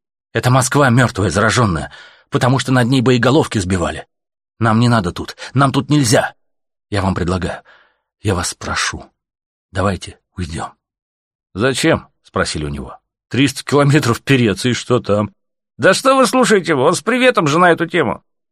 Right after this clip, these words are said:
«Зачем?» «Потому что человеку под землёй не место.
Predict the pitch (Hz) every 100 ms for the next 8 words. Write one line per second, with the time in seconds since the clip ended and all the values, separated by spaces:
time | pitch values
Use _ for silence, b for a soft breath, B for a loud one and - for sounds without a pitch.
0 | _ - - 131 113 _ _ _ _ _
1 | _ _ _ _ - 90 85 82 - -
2 | 98 90 92 90 85 92 78 73 80 80
3 | 80 78 - - -